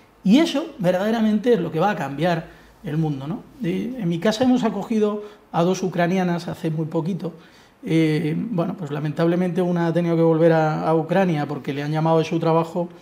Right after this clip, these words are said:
y la otra se ha ido a, a, a Bruselas porque allí sí les dan ayudas.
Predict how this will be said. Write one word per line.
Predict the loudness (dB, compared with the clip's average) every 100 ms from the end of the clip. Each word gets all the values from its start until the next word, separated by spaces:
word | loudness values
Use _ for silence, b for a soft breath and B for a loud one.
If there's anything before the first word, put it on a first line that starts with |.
| B B
y | -2 2
la | 4
otra | 6 4 2 -2
se | 2
ha | 4
ido | 4 4 4
a, | 4 2 -2 -10
a, | -4 -2 -2 -4 -4 -6 -4
a | -4
Bruselas | -4 -2 0 0
porque | -2 -4 0
allí | 2 2 0 B B
sí | -4 2
les | 4 4
dan | 4 0
ayudas. | -2 -4 -6 -10